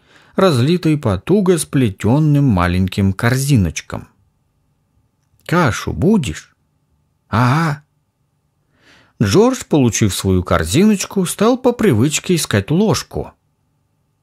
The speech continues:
Сначала индейцы не понимали, че он вообще хочет –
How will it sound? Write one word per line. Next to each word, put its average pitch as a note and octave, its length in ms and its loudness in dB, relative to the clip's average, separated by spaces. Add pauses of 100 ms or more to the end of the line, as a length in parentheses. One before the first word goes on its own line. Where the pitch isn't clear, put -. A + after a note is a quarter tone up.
(280)
Сначала G#2 560 0
индейцы A2+ 480 0
не E3 140 2
понимали, G#3 540 2
че F3 280 0
он C3+ 140 4
вообще C3+ 260 -2
хочет – F#2 500 -4